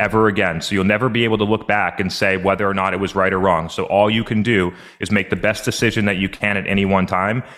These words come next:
I make decisions significantly faster than anyone else that I've, I've interacted with or know. And a lot of people find that scary or troubling, because sometimes we go down a path and then we change direction two weeks later. But guess what? Now we're two weeks farther than anybody else that sat here and didn't do anything.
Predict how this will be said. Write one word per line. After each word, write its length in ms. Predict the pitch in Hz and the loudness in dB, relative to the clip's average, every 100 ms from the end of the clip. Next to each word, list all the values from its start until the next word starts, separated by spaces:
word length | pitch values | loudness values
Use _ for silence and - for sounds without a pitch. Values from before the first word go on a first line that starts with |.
| - - - | -20 -12 -4
I 140 | 110 | -2
make 260 | 131 131 - | 0 -2 -2
decisions 760 | 120 - 95 113 117 120 - - | -4 -2 0 2 2 0 -4 -2
significantly 760 | - 101 104 110 101 120 104 | -2 0 0 0 -2 -2 -2
faster 480 | 101 98 101 - 101 | -2 -2 -2 0 -2
than 160 | 90 92 | 0 -2
anyone 320 | 95 95 95 92 | 0 0 2 2
else 240 | 90 - | 0 -2
that 300 | 101 90 85 | -2 0 0
I've, 200 | 85 87 - - - | -2 -2 -6 -16 -4
I've 160 | 87 87 | -4 -2
interacted 540 | 92 87 90 - 95 | 0 2 0 0 -2
with 160 | 92 92 | 0 0
or 80 | |
know. 360 | 85 85 107 143 - - - | 0 2 2 0 -6 -12 -4
And 100 | 110 | 0
a 40 | |
lot 180 | 104 120 | 2 0
of 80 | - | 0
people 240 | 135 113 | -2 -2
find 340 | - 107 104 101 | 0 0 2 0
that 300 | 92 92 - - _ _ _ _ _ - | -2 -6 -12 -20 _ _ _ _ _ -10
scary 560 | - - 110 131 113 92 | -4 -2 0 0 0 0
or 80 | |
troubling, 480 | 90 123 120 104 87 | 0 0 2 0 0
because 240 | 90 104 - | -2 -4 -2
sometimes 440 | 143 139 135 117 | -2 0 -2 0
we 120 | 113 | 0
go 180 | 101 104 | 2 2
down 140 | 107 | 2
a 40 | 101 | 0
path 380 | - 101 135 - | -2 -2 -2 -4
and 100 | 107 | -2
then 100 | 120 | 0
we 100 | 143 | 0
change 320 | 139 147 139 | -2 -2 -2
direction 440 | 110 139 - - 110 | 0 0 0 -2 -2
two 160 | - | 0
weeks 240 | 90 87 - | 0 0 0
later. 240 | 87 87 | 0 0
But 160 | 85 98 | -2 -2
guess 220 | 117 - | -2 0
what? 240 | 147 98 - - | 0 0 -6 -4
Now 180 | 101 120 | -2 0
we're 140 | 135 | 0
two 240 | - - 135 | 0 0 2
weeks 240 | 143 - | 2 0
farther 320 | 135 147 120 | 0 2 2
than 140 | 104 110 | 0 0
anybody 360 | 120 113 117 | 0 -2 0
else 180 | 143 - | 0 -2
that 100 | 107 | -4
sat 240 | - 110 | -2 -2
here 160 | 98 120 | 0 0
and 100 | 113 | 2
didn't 200 | 110 117 | 2 0
do 140 | 117 135 | 0 2
anything. 480 | 170 - 82 78 | 0 0 -2 -2